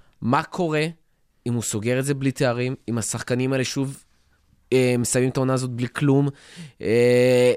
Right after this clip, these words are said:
אם, אה, באמת ונדייק, עם כל הדיבור מסביבו כשחקן הכי טוב בפרמייר ליג, כשחקן, אה, כבלם אולי הכי טוב בעולם, או לפחות בטופ שלוש,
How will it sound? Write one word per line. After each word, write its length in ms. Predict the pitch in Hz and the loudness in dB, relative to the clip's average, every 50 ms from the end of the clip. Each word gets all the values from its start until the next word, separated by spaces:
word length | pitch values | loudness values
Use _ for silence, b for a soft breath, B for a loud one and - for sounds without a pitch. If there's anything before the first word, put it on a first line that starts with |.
| - | 0
אם, 260 | - 143 147 147 147 151 | 0 0 2 4 4 4
אה, 120 | 147 143 | 2 2
באמת 420 | 127 131 127 135 139 139 139 - 135 110 113 | 2 2 2 2 2 0 0 -4 -10 -6 -4
ונדייק, 720 | 127 123 123 117 135 139 139 139 143 147 139 - - - _ _ _ _ _ | -2 -2 0 0 0 0 0 0 -2 -4 -6 -10 -16 -20 _ _ _ _ _
עם 140 | 123 123 110 - | -6 -6 -6 -8
כל 320 | - - 139 135 143 147 | -4 -2 0 2 2 4
הדיבור 680 | 151 151 147 147 143 139 135 131 120 120 131 139 139 143 | 2 2 2 2 0 0 -2 -4 -4 -2 0 0 2 2
מסביבו 360 | 139 - - 143 139 139 131 - | 0 0 0 0 0 0 0 0
כשחקן 460 | 139 127 123 120 - 123 - - 135 | 0 0 2 0 -2 -4 -4 -4 -4
הכי 200 | 131 120 131 123 | -4 -2 -4 -4
טוב 120 | 127 117 | -4 -4
בפרמייר 440 | 107 - - 147 147 151 151 151 151 | -6 -4 0 0 2 2 2 2 2
ליג, 200 | 156 160 151 135 B B B B B B B B - | 2 2 2 0 B B B B B B B B -2
כשחקן, 640 | - 131 120 - 131 117 - - 143 139 139 139 139 | -2 -2 0 0 -2 -4 -2 -2 -2 0 0 0 0
אה, 160 | 135 135 131 127 | -2 -2 -2 -2
כבלם 480 | - 131 107 113 113 117 123 131 131 139 | -4 -2 0 0 0 2 0 0 0 0
אולי 180 | 135 139 135 135 | 0 0 2 0
הכי 180 | 131 - 143 | 0 -2 -4
טוב 240 | 135 147 131 123 120 | -4 -4 -4 -2 0
בעולם, 460 | 127 120 120 123 123 127 131 135 135 | 2 2 4 4 4 2 2 2 0
או 80 | 131 127 | 0 -2
לפחות 360 | 117 - 123 104 131 135 127 | -2 -4 -6 -2 -2 -2 0
בטופ 280 | 127 123 - 131 - - | 0 -2 -2 -2 -2 0
שלוש, 500 | - 127 123 139 156 170 170 151 - | 0 2 4 4 4 4 2 0 -4